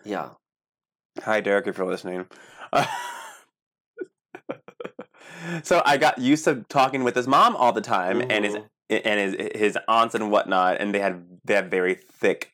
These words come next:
Speaker 1: Yeah.
Speaker 2: Irish accents, and I just became accustomed to even knowing what they were saying. So
Speaker 1: Right.
Speaker 2: that definitely helped. But yeah, there, there were just amazing different stories that really captivated you and made you really, like, the character ve-,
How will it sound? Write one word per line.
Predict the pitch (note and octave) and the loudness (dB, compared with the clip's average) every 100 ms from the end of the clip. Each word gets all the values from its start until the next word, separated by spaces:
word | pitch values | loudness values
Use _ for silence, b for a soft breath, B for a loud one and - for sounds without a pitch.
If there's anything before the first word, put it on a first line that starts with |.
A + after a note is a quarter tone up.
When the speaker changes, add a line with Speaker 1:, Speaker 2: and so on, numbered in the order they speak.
| _ | _
Speaker 1:
Yeah. | F#2+ E2 - | -16 -6 0
Speaker 2:
Irish | G2 F#2 D#2 | 2 0 0
accents, | G2 A#2+ - D#2+ D#2+ - | -2 -2 -4 -6 -8 -6
and | F#2+ | -2
I | F#2 G2 | 0 0
just | G2+ - F2 | -4 -10 -8
became | G#2 G2 | -2 -2
accustomed | F2+ G#2 G2 F#2+ | -2 -4 -4 -6
to | |
even | F2+ F2 | -6 -6
knowing | E2+ D#2+ E2+ | -8 -8 -8
what | E2+ | -6
they | |
were | E2+ | -6
saying. | F2 E2+ - - | -6 -10 -12 -4
So | F2 | -2
Speaker 1:
Right. | C2 - b b b b b b - | -2 -8 b b b b b b -2
Speaker 2:
that | G#2+ G#2 | 0 2
definitely | G2+ F#2 F2+ | 0 0 -2
helped. | D2 - | -2 0
But | G#2+ | 2
yeah, | A#2+ | 2
there, | F2+ A2 - _ _ | 2 -6 -12 _ _
there | C#3+ C#3+ | 0 2
were | |
just | C3+ B2+ - _ - | 2 -6 -20 _ -2
amazing | F#3+ G#3 A#3+ B3+ A3+ | 2 2 2 0 -2
different | C3 D3+ E3+ C#3 | 0 2 0 -4
stories | C3 A2 D#2+ D2 - - _ _ _ _ _ _ _ - | 0 0 0 -8 -16 -20 _ _ _ _ _ _ _ -4
that | F2+ | 0
really | C3 D3 C3 | 4 4 2
captivated | - A#2 B2 A2 A2+ G#2+ | 0 0 2 0 0 2
you | A2 | 2
and | G#2 | 2
made | G#2 G#2 | 0 0
you | G2+ | -2
really, | F#2+ G#2 G#2+ G#2+ F#2+ - - - | 0 0 2 0 -2 -10 -8 0
like, | F#2 F2+ - - _ - | 2 0 -4 -18 _ -4
the | G2 | -4
character | - D3 C#3+ | 0 0 0
ve-, | B2 | -2